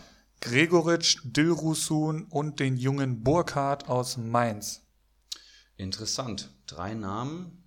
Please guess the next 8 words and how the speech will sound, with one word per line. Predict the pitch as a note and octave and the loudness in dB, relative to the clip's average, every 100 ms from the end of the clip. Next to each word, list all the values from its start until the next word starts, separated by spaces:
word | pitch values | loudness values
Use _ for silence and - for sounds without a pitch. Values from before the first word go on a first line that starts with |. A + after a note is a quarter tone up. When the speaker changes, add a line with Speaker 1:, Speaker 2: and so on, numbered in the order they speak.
| - | -16
Speaker 2:
maximal | G#2+ - A#2+ A#2 G#2+ | -8 -6 -4 -4 -4
drei | G2 A#2 | -2 -2
Stürmer | - B2+ B2+ B2 | -2 -2 -4 -6
kann | A#2 | -8
man | A2 | -8
aufstellen. | G#2+ - - C3 D3+ E3 - - | -10 -10 -8 -8 -8 -12 -18 -10
Speaker 1:
Dilrosun | A#2 B2 C#3 C3+ C3+ C3+ | -4 -2 -2 -2 0 0
angeschlagen. | C3+ D3+ D#3+ - D3+ D#3+ E3+ F3+ | 0 0 2 2 4 4 2 -4